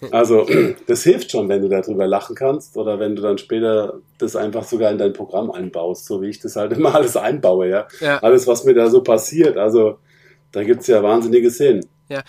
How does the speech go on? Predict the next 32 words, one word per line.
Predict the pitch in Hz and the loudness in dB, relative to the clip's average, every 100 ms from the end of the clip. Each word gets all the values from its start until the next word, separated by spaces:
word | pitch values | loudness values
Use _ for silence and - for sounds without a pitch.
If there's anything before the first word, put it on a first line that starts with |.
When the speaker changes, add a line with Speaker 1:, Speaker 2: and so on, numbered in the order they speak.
| - - | -18 -8
Speaker 1:
und | 143 | -4
das | 175 | -4
ist, | - | -4
das | - 175 | -8 -6
ist | |
ja | 185 | -6
auch | 170 | -6
eben | 175 175 | -6 -2
Speaker 2:
Aber | - - - | -2 -2 -12
Speaker 1:
das, | - - _ _ 156 | -20 -20 _ _ -14
das | 156 | -6
ist | 170 | -2
ja | - | -2
Speaker 2:
Mhm. | |
Speaker 1:
auch | - | -4
eben | 156 | -10
das | 147 143 | -10 -10
Tolle, | 160 170 135 | -8 -6 -6
dass | 127 - | -10 -10
du | 147 | -10
das | 143 131 | -10 -8
halt | 139 131 | -10 -8
einfach | 139 135 131 | -12 -12 -12
so | 135 | -14
kommunizierst | - 131 131 - - 147 143 | -10 -10 -10 -12 -12 -12 -10
und | 127 | -8
damit | 135 131 | -8 -8
natürlich | 131 - 139 131 | -12 -10 -10 -10
auch | 95 | -8
anderen | 147 165 139 | -6 -4 -4
Leuten, | 131 143 - 143 147 _ - _ _ _ - | -4 -4 -6 -14 -14 _ -20 _ _ _ -10
ähm, | 135 131 127 127 123 | -6 -6 -6 -12 -14